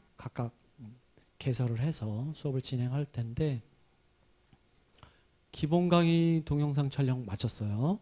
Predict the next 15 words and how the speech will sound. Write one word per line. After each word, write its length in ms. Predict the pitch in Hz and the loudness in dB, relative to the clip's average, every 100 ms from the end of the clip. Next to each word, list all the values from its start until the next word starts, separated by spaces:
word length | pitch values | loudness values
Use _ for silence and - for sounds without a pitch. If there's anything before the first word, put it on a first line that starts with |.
| - | -8
십칠 320 | - - 135 | -16 -8 -4
년 160 | 117 101 | -4 -4
반. 300 | 131 175 233 _ _ - _ _ _ _ _ _ 113 - | -2 -2 -4 _ _ -20 _ _ _ _ _ _ -20 -10
동영상으로 880 | 127 123 117 123 120 113 139 151 | -6 -4 -2 -2 -2 -2 -4 -4
가능하고, 920 | - 117 117 113 156 - 113 135 214 - _ - - - _ _ _ - - - | -4 -4 -2 0 -2 -2 -2 0 -2 -6 _ -20 -20 -20 _ _ _ -20 -20 -10
그럼 640 | 147 147 151 151 151 147 143 | -4 -2 0 -2 -4 -6 -6
그런 500 | - 151 165 170 151 | -2 2 2 2 0
연후에 580 | 131 135 139 160 156 - _ _ _ - | 0 0 2 2 2 -2 _ _ _ -6
이 100 | 165 | -2
차 340 | 165 185 185 | 2 6 6
시험 300 | 175 - 180 | 6 4 2
준비가 400 | 170 151 143 147 | 2 0 4 4
될 280 | 139 117 117 | 4 2 0
때쯤 600 | - 143 127 - 143 139 | -2 0 0 0 -2 -2
되면 500 | 127 110 135 165 104 | 0 0 2 0 -2